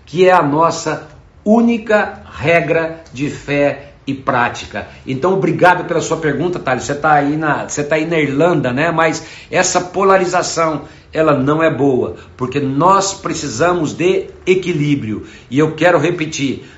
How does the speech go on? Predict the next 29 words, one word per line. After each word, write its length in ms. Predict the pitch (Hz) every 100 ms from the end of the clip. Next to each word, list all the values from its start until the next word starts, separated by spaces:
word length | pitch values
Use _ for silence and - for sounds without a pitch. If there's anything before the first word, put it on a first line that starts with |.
| -
nós 360 | 135 175 180
somos 720 | 175 - - 165 165 160 - - - - _
proféticos 840 | 214 226 - 180 156 127 104 107 - - -
e, 60 | 135
mais 400 | 135 185 214 196
do 100 | 196
que 120 | 196
nunca, 460 | 156 156 143 117 - -
o 120 | 160
po-, 320 | - 160 - -
o 60 | 123
papel 380 | 156 - 165 160
profético 760 | 180 175 - - 160 160 -
da 120 | 156 165
igreja, 560 | 113 135 139 131 139 - - -
ele 280 | 156 143 135
é 100 | 151
chamado 760 | 156 - 160 139 143 139 139 - -
a 120 | 143
ser 220 | 135 - 143
exercido 600 | 113 143 - - 143 135
num 140 | 131
momento 380 | 131 127 131 131
como 260 | 131 131 127
esse. 280 | 127 131
Lembra 360 | 120 170 226 214
da 120 | -
rainha 260 | 151 160 165
Esther? 540 | - - 170 170 -